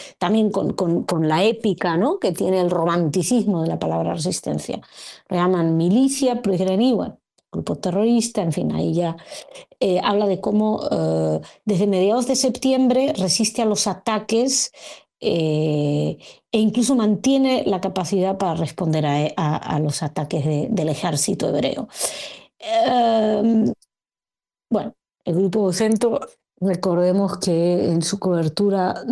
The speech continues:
sobre Israel, eh, tal vez no en los, en las noticias en sí concretas, pero si vas a, a las redes sociales, eh, ves que hay directamente un sesgo absoluto,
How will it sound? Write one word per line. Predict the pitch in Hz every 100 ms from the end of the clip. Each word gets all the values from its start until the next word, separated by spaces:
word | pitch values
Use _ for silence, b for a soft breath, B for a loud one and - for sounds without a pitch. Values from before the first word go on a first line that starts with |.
| 220
sobre | - - 180 175
Israel, | 156 175 175 185 175 B B - -
eh, | 202 151 196
tal | - 165
vez | 170 170
no | 180 175 180 175 175
en | 170
los, | 170 147
en | 180 240 233 160
las | 147 160
noticias | 156 151 170 - 175
en | 156 170
sí | - 208
concretas, | 202 185 190 185
pero | 208 175
si | 165
vas | 160 180
a, | 165 B B B B B -
a | 180
las | 175 151
redes | 185 180
sociales, | 180 - 196 175 180 185 - B B B B B -
eh, | - 156 151 156 - - 233 226 226
ves | 214 180 175 170
que | - 170
hay | 156 160 170 180
directamente | - 156 160 151 165 165
un | 156
sesgo | - 175 147 175 -
absoluto, | - - 165 165 175 180 180 180